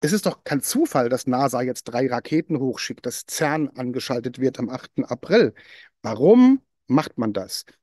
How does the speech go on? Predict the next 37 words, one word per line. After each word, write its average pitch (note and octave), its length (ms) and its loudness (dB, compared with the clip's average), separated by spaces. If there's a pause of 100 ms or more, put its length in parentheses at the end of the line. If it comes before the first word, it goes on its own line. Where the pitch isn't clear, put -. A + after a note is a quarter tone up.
(100)
Es - 180 -2
gibt A3+ 180 0
schon E3 300 2 (160)
hundert F3 300 0
Beiträge, D#3 440 2
ihr C#3+ 180 0
wisst C#3+ 200 -8
es - 140 -10
selbst. F#3 400 2 (1040)
Diese C3+ 220 -4
Ge-, B2 200 -8
Raketengeschichten C#3 880 0
werden A2+ 200 -4
APEP - 360 -2
genannt, C#3 320 2
das A#2 140 -6
ist - 160 -14
der G#2 80 -6
Gott - 300 -6
des - 120 -14
Chaos D#3+ 380 2
im A#2 140 -6
Ägyptischen. D3+ 760 -2 (540)
Das - 140 -2
hat G#3 100 0
alles F3+ 300 2
einen D#3+ 160 2
Grund, D#3+ 260 2
warum A2+ 240 0
sie G2+ 120 -8
das G2+ 200 -12
tun. G2 320 -16 (400)
Ja? C#3+ 260 0 (260)
Es - 180 -4
geht A#3 340 0
im G#3+ 260 0 (220)
Prinzip - 680 -2